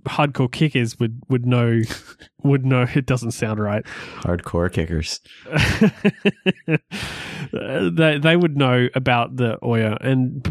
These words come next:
Speaker 1: you know, uh, Android fans would know about it. You know, people who are really, um, you know, kinda geek, you know,
Speaker 2: It,
Speaker 1: tech,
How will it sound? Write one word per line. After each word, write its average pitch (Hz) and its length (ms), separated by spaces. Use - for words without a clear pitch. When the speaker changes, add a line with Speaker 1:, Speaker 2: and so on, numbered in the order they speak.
Speaker 1:
you 139 140
know, 120 320
uh, - 460
Android 139 520
fans 131 480
would 131 200
know 127 160
about 127 320
it. 123 220
You 131 180
know, 120 320
people 147 300
who 127 200
are 123 120
really, 127 420
um, 113 340
you 139 100
know, 117 100
kinda 139 280
geek, 131 420
you 135 340
know, 120 40
Speaker 2:
It, 117 100
Speaker 1:
tech, - 280